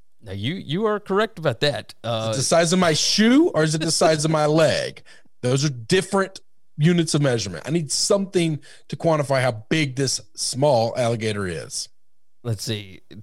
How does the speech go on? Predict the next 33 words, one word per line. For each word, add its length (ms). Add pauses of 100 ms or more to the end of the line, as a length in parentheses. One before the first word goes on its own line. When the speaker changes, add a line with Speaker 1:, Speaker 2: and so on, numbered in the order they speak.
(100)
Speaker 1:
Took 240
the 160
alligator 380
by 220
its 180
tail, 320
hit 160
it 80
against 240
the 100
awning 280
of 60
the 60
building, 480
threw 160
it 100
to 60
the 80
ground, 380
stomped 300
on 80
it 100
twice. 480 (1040)
So, 240
and 160
I 40
mean, 200
the 120
alligator's 380
alive. 400 (320)
Like, 180 (140)
it 160
survived. 520